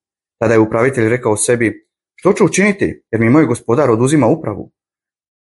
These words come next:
Kopati ne mogu, prosjačiti se stidim. Odlučio sam što ću učiniti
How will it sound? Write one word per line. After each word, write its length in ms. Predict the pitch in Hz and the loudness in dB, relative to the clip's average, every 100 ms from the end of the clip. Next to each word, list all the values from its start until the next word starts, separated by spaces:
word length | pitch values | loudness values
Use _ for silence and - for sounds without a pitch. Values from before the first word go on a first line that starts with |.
| _ | _
Kopati 440 | - 139 180 175 147 | -4 -2 0 0 2
ne 120 | 135 | 2
mogu, 400 | 202 131 113 - _ _ _ _ - | 0 -2 -8 -14 _ _ _ _ -6
prosjačiti 560 | 110 - 98 120 117 | -4 -2 -2 -2 -4
se 120 | 120 104 | -4 -2
stidim. 540 | 110 135 143 85 - _ _ _ _ | 0 0 0 -2 -8 _ _ _ _
Odlučio 380 | - 104 120 156 | -4 0 0 0
sam 420 | 143 143 131 131 - | 0 0 0 -4 -4
što 180 | 196 | -2
ću 140 | 196 123 | -2 -4
učiniti 640 | - 147 160 139 120 - | -2 0 0 -2 -4 -8